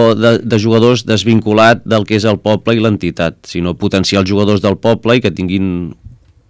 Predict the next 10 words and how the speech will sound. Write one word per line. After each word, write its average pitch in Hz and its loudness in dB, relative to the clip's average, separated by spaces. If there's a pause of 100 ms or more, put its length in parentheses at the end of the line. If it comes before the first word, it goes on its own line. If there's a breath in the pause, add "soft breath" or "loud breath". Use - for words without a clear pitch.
opcions 104 -2
de, 113 2 (340)
de 90 -4
jugar 85 -2
i, 92 -2
i - -12
formar 90 -8
part 87 -4
del 85 -6
grup. 82 -10